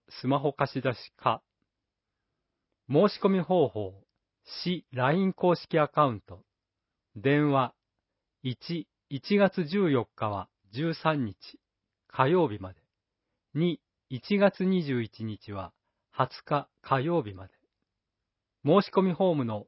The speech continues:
二次元コードが掲載されています。スマホ教室の写真と、スマホを操作している写真が掲載されています。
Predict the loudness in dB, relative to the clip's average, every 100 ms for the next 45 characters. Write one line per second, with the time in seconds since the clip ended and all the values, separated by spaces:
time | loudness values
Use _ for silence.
0 | -6 -6 -2 -2 -2 0 0 0 -6 -8
1 | -10 -6 -4 -2 -4 -6 -8 -10 -10 -12
2 | -12 -18 _ _ _ _ _ _ _ _
3 | _ _ _ _ _ _ _ _ _ _
4 | _ -14 2 4 4 0 2 2 2 -4
5 | -10 -8 -8 -8 -8 -8 -8 -12 -12 -14
6 | _ _ _ _ _ -2 2 4 4 2
7 | 2 0 2 -2 -2 -4 -4 -8 -10 -8
8 | -10 -8 -10 -12 -10 -10 -6 -6 -6 -12
9 | -14 -14 -16 -16 -20 -20